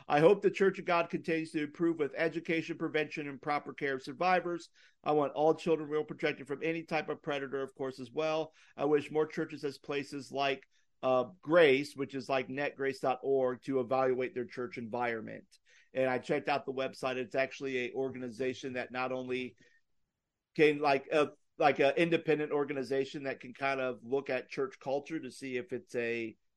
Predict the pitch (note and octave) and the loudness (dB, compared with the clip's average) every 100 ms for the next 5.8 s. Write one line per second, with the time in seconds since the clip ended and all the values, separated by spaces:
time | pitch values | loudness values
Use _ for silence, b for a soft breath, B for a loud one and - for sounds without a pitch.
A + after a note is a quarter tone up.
0 | _ _ _ _ - C#3+ C#3 D#3 D#3 C#3+ | _ _ _ _ 2 4 4 2 -4 -2
1 | D3+ D#3 D#3+ C#3 - C3+ - C#3 C3+ B2+ | -2 -4 -6 -6 -4 -4 -2 -2 -4 -6
2 | B2 C3 B2 - _ _ - C3 B2+ B2 | -4 -4 -4 -10 _ _ -6 -4 -4 -6
3 | - C#3 C#3 C#3+ B2+ - - F2+ C3+ - | -4 -2 -2 -4 -12 -16 -18 -10 -10 -4
4 | C#3+ C#3 - D3 C3 A#2 D#3+ E3+ E3 D#3 | -2 -2 -6 -6 -4 -4 -2 2 2 2
5 | D3+ - - A#2+ A#2 A#2 A2+ | -4 -12 -8 -6 -4 -4 -6